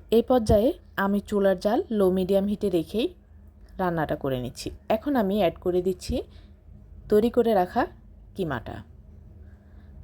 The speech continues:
ভালোভাবে নেড়ে চেড়ে তেলের সাথে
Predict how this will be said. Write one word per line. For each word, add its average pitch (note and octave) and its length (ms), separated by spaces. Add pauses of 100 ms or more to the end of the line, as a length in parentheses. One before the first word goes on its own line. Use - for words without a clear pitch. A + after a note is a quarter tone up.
(100)
ভালোভাবে A3+ 540 (140)
নেড়ে F#3 260
চেড়ে F3 220 (560)
তেলের F#3 300
সাথে G#3 220